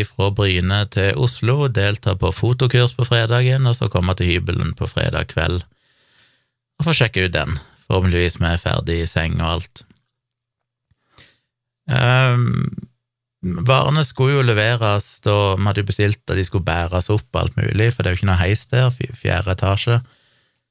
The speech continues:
så vi hadde betalt litt ekstra for å få de levert i selve hybelen. Men de skulle leveres mellom klokka ett og fem på torsdag, men, eh, hørte ingenting. De skulle ringe da, det var jo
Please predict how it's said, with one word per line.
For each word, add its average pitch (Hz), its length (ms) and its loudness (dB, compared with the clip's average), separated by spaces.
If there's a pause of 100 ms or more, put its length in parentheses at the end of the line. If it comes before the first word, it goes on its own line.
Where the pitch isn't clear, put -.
(140)
så - 80 -10
vi 117 80 4
hadde 104 400 2
betalt 101 320 0
litt 95 160 0
ekstra 110 320 -2
for 92 140 0
å 90 40 -12
få 95 140 -2
de 92 220 0 (180)
levert 90 560 -2
i 87 240 -2
selve 87 320 -2
hybelen. 104 400 2 (1080)
Men 151 80 2
de 156 80 2
skulle 170 200 0
leveres 143 260 2
mellom 127 180 2
klokka 120 240 0
ett - 300 -2
og 98 80 0
fem 110 340 0
på 101 140 -2
torsdag, 90 560 -2 (680)
men, 131 320 2
eh, 127 440 4
hørte 139 300 0
ingenting. 143 420 2 (200)
De 127 80 -2
skulle 120 380 0
ringe 107 380 2
da, 101 320 0
det 104 100 -2
var 101 140 0
jo 98 120 -2